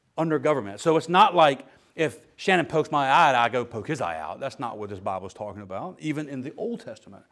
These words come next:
So the first law from Exodus twenty-one was under the authority of the judges. In other words, laws were in place to keep things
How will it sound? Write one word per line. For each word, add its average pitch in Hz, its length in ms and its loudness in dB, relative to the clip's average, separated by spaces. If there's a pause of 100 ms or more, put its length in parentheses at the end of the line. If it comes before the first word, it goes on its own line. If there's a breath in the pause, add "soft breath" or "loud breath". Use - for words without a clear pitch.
(420 loud breath)
So 170 160 0
the 156 140 -2
first 240 380 4
law 131 300 4
from 151 180 -4
Exodus 175 280 -2
twenty-one 156 500 -6
was 127 240 -6
under 180 300 0
the 156 160 -6
authority 147 500 -6
of 135 120 -8
the 156 80 -12
judges. 156 560 -8 (380 loud breath)
In 165 60 0
other 208 120 4
words, 143 380 0
laws 170 600 8
were 208 120 -2
in 202 180 -2
place 113 380 -2
to 135 120 -10
keep - 500 -10
things 139 460 -8